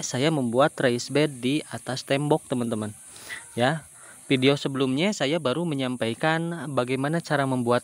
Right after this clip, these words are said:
raised bed sampai, eh, cara membuat media tanam. Dan hari ini teman-teman bisa menyaksikan hasil dari pembuatan raised bed di atas tembok.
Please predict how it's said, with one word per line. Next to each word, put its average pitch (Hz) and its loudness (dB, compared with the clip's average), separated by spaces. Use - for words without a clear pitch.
raised 123 -2
bed 127 -2
sampai, 175 0
eh, 123 2
cara 147 0
membuat 131 -4
media 117 -2
tanam. 107 -6
Dan 131 0
hari 135 -4
ini 160 -2
teman-teman 147 2
bisa 147 0
menyaksikan 135 0
hasil 190 0
dari 131 2
pembuatan 127 0
raised 127 -2
bed 151 2
di 131 2
atas 123 -2
tembok. 120 2